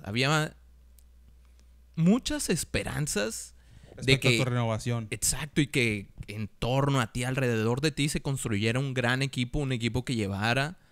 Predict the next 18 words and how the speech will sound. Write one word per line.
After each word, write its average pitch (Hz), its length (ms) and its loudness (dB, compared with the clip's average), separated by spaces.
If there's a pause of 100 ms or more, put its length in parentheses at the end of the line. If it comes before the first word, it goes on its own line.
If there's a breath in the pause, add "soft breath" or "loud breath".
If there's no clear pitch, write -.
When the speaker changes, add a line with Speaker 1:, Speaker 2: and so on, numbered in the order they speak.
(340 soft breath)
Speaker 1:
a, 90 840 -6
a 85 160 -8
Chivas 120 420 -2
al 127 100 -4
campeonato. 120 460 -2
Y 165 80 2
estuvieron 151 400 0
a 151 120 -2
punto 190 240 0
de 165 60 -2
lograr 131 280 0
el - 40 -14
campeonato, 135 500 -2
pero 113 200 2
no 113 160 -2
iba 127 100 -4
a 127 40 -4
ser 123 340 -6